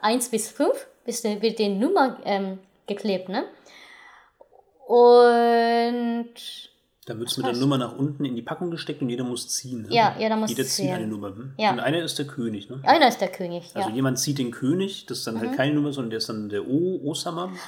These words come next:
Speaker 1: Ja, stimmt, stimmt. Da darf, darf dann nicht eins bis fünf sein, gell? Oder nicht?
Speaker 2: Eben, dann
Speaker 1: Ist
Speaker 2: sind es
Speaker 1: es
Speaker 2: halt nur quasi dann
Speaker 1: Ja.
Speaker 2: ist es eine Zahl
Speaker 1: Eins
Speaker 2: weniger,
Speaker 1: bis
Speaker 2: als es Teilnehmer
Speaker 1: neun
Speaker 2: gibt.
Speaker 1: und ein König kann sein.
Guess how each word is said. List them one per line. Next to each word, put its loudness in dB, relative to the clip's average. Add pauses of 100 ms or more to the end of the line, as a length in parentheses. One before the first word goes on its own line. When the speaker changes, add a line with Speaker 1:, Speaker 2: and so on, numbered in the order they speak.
(120)
Speaker 1:
Ja, 0
stimmt, -4
stimmt. -8
Da 2
darf, 4
darf 6
dann 0
nicht -4
eins -2
bis -8
fünf -6
sein, -14
gell? -14 (440)
Oder -10
nicht? -12
Speaker 2:
Eben, 0
dann -4
Speaker 1:
Ist -8
Speaker 2:
sind 0
es 0
Speaker 1:
es -2
Speaker 2:
halt 2
nur -4
quasi -4
dann -6
Speaker 1:
Ja. -6 (120)
Speaker 2:
ist -6
es -4
eine -2
Zahl -2
Speaker 1:
Eins 4
Speaker 2:
weniger, 4
Speaker 1:
bis 4
Speaker 2:
als 2
es 4
Teilnehmer 4
Speaker 1:
neun -2
Speaker 2:
gibt. -6 (220)
Speaker 1:
und -2
ein 0
König -4
kann -10
sein. -10